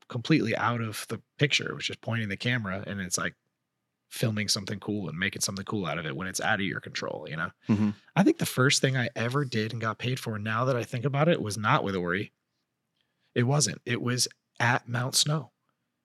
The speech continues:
Speaker 1: It was that New Year's Snow Barn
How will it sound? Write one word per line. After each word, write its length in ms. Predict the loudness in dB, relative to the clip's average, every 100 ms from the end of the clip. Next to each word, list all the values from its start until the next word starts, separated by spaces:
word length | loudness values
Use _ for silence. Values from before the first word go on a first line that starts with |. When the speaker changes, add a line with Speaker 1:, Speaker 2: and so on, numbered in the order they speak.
| _ _ _ -4
Speaker 1:
It 60 | 2
was 120 | 2
that 160 | 2 2
New 340 | 0 4 6
Year's 680 | 8 6 2 4 4 4 0 _ _ _ _ _ _ _ _ _ _ _ _ _ -2
Snow 540 | 4 6 6 6 6
Barn 520 | 6 6 4 2 -2